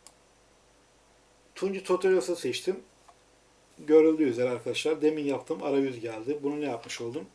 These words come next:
Kaydetmiş oldum. Dilediğim zaman bu arayüze dönebilirim. Demek oluyor ki Photoshop'ta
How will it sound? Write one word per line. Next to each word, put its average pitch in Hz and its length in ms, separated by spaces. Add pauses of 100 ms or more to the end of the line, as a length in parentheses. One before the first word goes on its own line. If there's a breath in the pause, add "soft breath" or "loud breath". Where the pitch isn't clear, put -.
(120)
Kaydetmiş 135 540
oldum. 131 240 (100)
Dilediğim 147 380
zaman 127 260 (400 loud breath)
bu 156 120
arayüze 139 400
dönebilirim. 135 500 (920 soft breath)
Demek 165 300
oluyor 131 200
ki - 60
Photoshop'ta 156 640